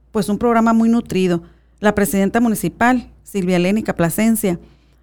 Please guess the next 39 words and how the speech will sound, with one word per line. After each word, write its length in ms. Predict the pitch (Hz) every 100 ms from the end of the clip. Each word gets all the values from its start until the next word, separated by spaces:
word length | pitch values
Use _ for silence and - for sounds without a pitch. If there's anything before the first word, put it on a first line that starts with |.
| _
le 220 | 214 214
ha 220 | 214 220
echado 360 | 240 233 240 247
mu-, 320 | 233 208 196
muchas 400 | 240 247 269 233
ganas, 340 | 175 170 160 151
pues 180 | 180
anda 160 | 214 226
muy 220 | 233 247
entusiasmada 720 | 254 233 208 175 180 175 208
con, 300 | 208 196 165
con 220 | - 190 180
la 100 | 175
cuestión 280 | 175 185
de 60 | 202
la 100 | 208
Semana 300 | 170 170 196
Cultural. 500 | 196 - 175 233 233 - _ _ _ _ _ - -
El 180 | 233 214
viernes, 540 | 285 330 302 240 -
la 140 | 214 214
muestra 260 | 220 220
gastronómica 460 | 294 247 226 262 247
es 80 | 214
en 80 | 226
la 120 | 202
tarde, 360 | 196 185 170
pero 220 | 165 220 220
en 60 |
la 100 | 208
mañana 480 | 196 196 262 285 233
ya 260 | 180 214 226
va 60 |
a 40 | 233
ser, 320 | 240 240 -
eh, 440 | - 202 185 180 - - -
por 160 | 190
octava 320 | 170 - 220
ocasión, 540 | 254 240 226 226 220